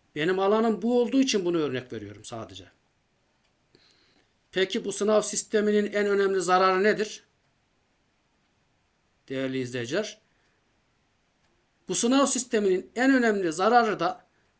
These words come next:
öğrencilerin lise tahsillerini bu gerçeği göz önüne alarak yapmalarıdır. Öğrenci hangi tür liseye giderse gitsin,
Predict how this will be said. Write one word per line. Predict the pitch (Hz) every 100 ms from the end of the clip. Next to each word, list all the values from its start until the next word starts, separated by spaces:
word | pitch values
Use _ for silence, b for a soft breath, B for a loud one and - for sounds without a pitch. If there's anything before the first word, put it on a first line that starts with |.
| _ _ -
öğrencilerin | 190 226 247 226 226 226 269 - -
lise | 185 202 240 233
tahsillerini | 220 208 - 214 214 208 208 254 - -
bu | 160 175
gerçeği | 226 226 - 240 233
göz | 220 220
önüne | 233 233
alarak | 233 220 226 202
yapmalarıdır. | 170 - 135 120 110 95 - - _ _ _ _ _ _ _ _ _ _ _ _ _ _
Öğrenci | 170 208 247 247 254
hangi | 190 240 277 262
tür | 262 220
liseye | 196 - 208
giderse | 196 208 202 175
gitsin, | 165 196 - 269 -